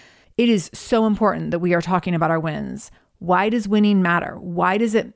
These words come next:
matter that we say our wins out loud, that we own the things that we have done and created and built and grown? Because every time we own a win, we remind ourselves that we are strong. Every time we own a win, we remind ourselves that we are capable,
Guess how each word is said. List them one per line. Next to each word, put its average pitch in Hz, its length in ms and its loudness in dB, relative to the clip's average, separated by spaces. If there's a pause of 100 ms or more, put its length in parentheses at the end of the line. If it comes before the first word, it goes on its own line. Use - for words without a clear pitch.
matter 185 380 2
that 175 140 -6
we 175 160 -2
say 185 400 2
our 175 120 0
wins 175 300 0
out 156 160 -2
loud, 165 300 0
that - 80 -4
we 180 180 -4
own 196 300 4
the 180 80 0
things 180 340 -2
that - 120 -4
we 175 120 -2
have 170 160 -2
done 175 240 2
and 165 140 -4
created 170 400 -2
and 156 160 -4
built 175 240 0
and 160 160 -6
grown? 170 440 0 (560)
Because 214 680 0 (440)
every 220 280 2
time 208 260 2
we 196 140 2
own 190 180 2
a 190 60 4
win, 180 480 2 (100)
we 196 140 4
remind 180 320 2
ourselves 170 560 0
that 170 140 -2
we 165 120 0
are 160 100 0
strong. 147 440 -6
Every 185 240 0
time 196 240 0
we 180 100 2
own 170 100 -2
a 165 60 -2
win, 190 300 4
we 175 80 2
remind 170 340 2
ourselves 165 400 0
that 170 80 -4
we 165 140 -2
are 156 100 -2
capable, 208 580 0